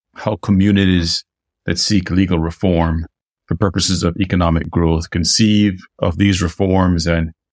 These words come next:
utilize them in their daily lives, in their social lives. And so I'm looking at the relationship between economic growth, legal reform, social relations, and I typically look at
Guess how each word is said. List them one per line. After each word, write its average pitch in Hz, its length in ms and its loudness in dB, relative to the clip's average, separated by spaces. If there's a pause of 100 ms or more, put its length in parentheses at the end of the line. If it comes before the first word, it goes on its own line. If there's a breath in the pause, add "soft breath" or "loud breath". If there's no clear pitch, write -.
(280)
utilize 101 560 0
them 87 160 -2
in 87 100 -2
their 82 100 0
daily 82 540 0
lives, 82 380 0
in 80 60 -4
their 78 100 -8
social 92 400 -4
lives. 76 440 -2 (220)
And 113 140 0
so 127 260 2
I'm 113 220 2
looking 127 320 2
at 113 160 0
the 101 80 -2
relationship 95 640 0
between 90 300 -2
economic 87 460 -2
growth, 85 520 0 (300)
legal 92 280 2
reform, 85 680 0 (140)
social 90 380 -2
relations, 80 720 0 (300)
and 98 160 2
I 92 300 0 (280)
typically 127 720 0
look 95 220 0
at 92 140 0